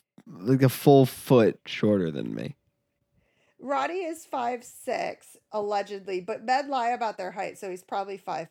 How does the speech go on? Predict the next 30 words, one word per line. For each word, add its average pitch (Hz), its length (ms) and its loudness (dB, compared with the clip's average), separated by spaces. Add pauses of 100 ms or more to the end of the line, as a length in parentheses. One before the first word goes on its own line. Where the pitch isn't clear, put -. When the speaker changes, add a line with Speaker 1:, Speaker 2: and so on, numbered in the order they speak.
Speaker 2:
four. 156 480 -10 (1200)
Speaker 1:
Oh, 190 340 4
if 123 100 4
he 175 80 6
Speaker 2:
Um, 175 40 6
Speaker 1:
says 135 220 6
Speaker 2:
Paul 151 60 2
Speaker 1:
he's 165 120 4
five 160 260 8
six, 170 260 4
he's 117 180 6
definitely 98 540 2
five 85 260 -4
four, 90 240 -4
five 78 240 -4
five. 64 400 -8 (640)
Speaker 2:
Yeah. 220 540 -6 (300)
Gianni 254 720 -6
is 233 180 -8
five 220 360 -4
foot - 220 -14
five, 180 480 -2
which 185 200 -10
is 202 100 -14
also 220 440 -4
a - 20 -6
lie 175 260 -4
because 190 280 -12
Gianni's, 269 500 -6
like, 233 200 -8